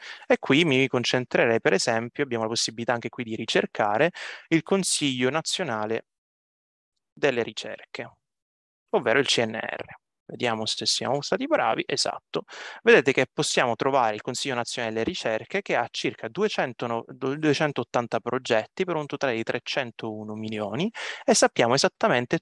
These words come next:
tutto quello che so-, che s-, che s-, che stanno, che stanno facendo in termini di,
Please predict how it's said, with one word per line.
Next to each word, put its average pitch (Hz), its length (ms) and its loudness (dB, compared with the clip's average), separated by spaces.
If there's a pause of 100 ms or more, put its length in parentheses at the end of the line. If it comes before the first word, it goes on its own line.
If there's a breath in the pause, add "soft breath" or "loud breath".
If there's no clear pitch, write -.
tutto 247 340 -2
quello 143 300 6
che 123 160 2
so-, 143 280 -2
che 147 160 -2
s-, - 160 -2
che 147 140 -4
s-, - 120 -6
che 147 100 -6
stanno, 131 440 2
che 120 120 0
stanno 120 240 -4
facendo 113 480 0
in 110 100 -8
termini 117 380 -4
di, 113 200 -2